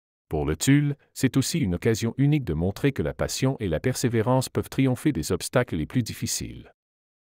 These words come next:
Dimanche, Damien Letulle disputera son premier match dans un cadre chargé d'histoire et d'émotion. Après des années de préparation, ce retour sur le pas de tir est l'aboutissement d'un parcours exceptionnel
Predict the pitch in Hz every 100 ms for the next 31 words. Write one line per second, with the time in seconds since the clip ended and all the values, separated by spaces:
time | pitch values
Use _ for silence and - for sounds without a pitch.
0 | _ _ - 110 120 110 131 - - -
1 | 107 147 170 147 113 139 110 123 - 151
2 | - 131 - 78 - 127 101 107 120 -
3 | 104 101 101 - 143 82 - 127 120 113
4 | 87 127 127 127 131 80 87 92 - -
5 | - - _ _ _ _ _ _ _ _
6 | - - 175 151 123 127 143 104 - 113
7 | 82 73 - 76 62 _ - - 139 151
8 | 151 147 - 95 80 120 78 80 - 135
9 | 92 71 90 120 - - 131 110 69 -
10 | - - 104 - - 104 - 101 92 90